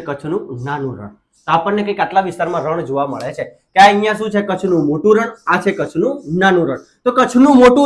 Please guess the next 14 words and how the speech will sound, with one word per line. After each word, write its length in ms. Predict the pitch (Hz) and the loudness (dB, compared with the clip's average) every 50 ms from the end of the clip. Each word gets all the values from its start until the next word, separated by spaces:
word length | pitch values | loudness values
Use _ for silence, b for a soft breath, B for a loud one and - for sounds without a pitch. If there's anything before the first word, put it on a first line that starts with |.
| 262 | 6
રણ 260 | 247 233 240 247 240 - - _ | 6 6 6 4 2 -2 -10 _
કુલ 180 | - 240 247 247 247 | -2 0 0 0 -2
કેટલા 240 | 233 240 240 247 247 247 | -4 0 2 2 2 2
વિસ્તારમાં 400 | 240 - 247 240 233 226 226 - 202 | 0 -2 -4 -4 -2 -4 -4 -2 0
ફેલાવેલું 560 | 196 190 202 190 185 190 190 190 190 185 - | 2 6 6 6 6 4 0 0 -2 -2 0
છે? 160 | 185 175 196 190 | -2 -2 0 0
તો 60 | 180 170 | -2 -4
કે 40 | 180 175 180 | -4 -2 -2
કચ્છનું 380 | 170 - - 196 202 202 202 202 | -2 -2 -4 -10 -12 -12 -10 -8
કુલ 140 | 202 202 190 170 156 | -8 -6 -6 -6 -6
મોટું 280 | 165 165 170 190 190 | -8 -8 -8 -6 -4
રણ 160 | 202 185 170 - - _ _ _ _ _ _ _ _ _ _ _ _ _ _ _ _ _ _ _ _ _ _ _ _ _ _ _ _ _ _ _ _ _ _ _ _ _ _ _ _ _ _ _ _ _ _ _ _ _ _ _ _ _ _ _ _ _ _ _ _ _ _ _ _ | -4 -4 -4 -6 -10 _ _ _ _ _ _ _ _ _ _ _ _ _ _ _ _ _ _ _ _ _ _ _ _ _ _ _ _ _ _ _ _ _ _ _ _ _ _ _ _ _ _ _ _ _ _ _ _ _ _ _ _ _ _ _ _ _ _ _ _ _ _ _ _
બાવીસ 480 | 113 107 110 123 127 135 147 165 165 165 143 127 151 | -14 -6 -2 -2 -2 -2 -2 -4 -6 -8 -10 -10 -10
હજાર 360 | 151 135 143 131 123 120 | -8 -6 -4 -4 -4 -4